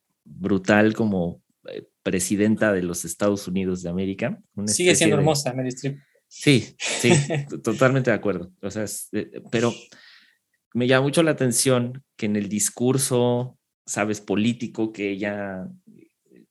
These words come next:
Speaker 1: e-, ella toma la tragedia de, pues, un meteorito que mide como trece kilómetros o no sé cuánto mide, que va a chocar contra la Tierra. Ya les vamos a spoilear la película, ni modo.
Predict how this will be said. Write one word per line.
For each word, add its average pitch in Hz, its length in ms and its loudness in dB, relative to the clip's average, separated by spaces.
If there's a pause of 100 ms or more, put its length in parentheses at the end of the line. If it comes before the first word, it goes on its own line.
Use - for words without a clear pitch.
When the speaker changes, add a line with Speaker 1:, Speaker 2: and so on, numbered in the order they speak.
(360)
Speaker 1:
e-, 113 380 -2
ella 123 280 2
toma 139 220 4
la 131 120 4
tragedia 123 540 2
de, 107 200 0
pues, 95 280 -12
un 104 100 -2
meteorito 110 520 0
que 104 100 -6
mide 104 220 -2
como 85 200 -8
trece 98 340 -4
kilómetros 95 540 -2
o 85 60 -8
no 87 80 -6
sé 95 100 -4
cuánto 92 240 -6
mide, 104 280 -2 (580)
que 90 100 -2
va 95 60 4
a 101 60 4
chocar 95 260 0
contra 104 260 0
la 92 140 0
Tierra. 95 440 0
Ya 98 140 2
les 104 120 0
vamos 110 180 2
a 95 40 -4
spoilear 98 360 0
la 98 100 2
película, 87 340 -2
ni 90 80 0
modo. 92 280 0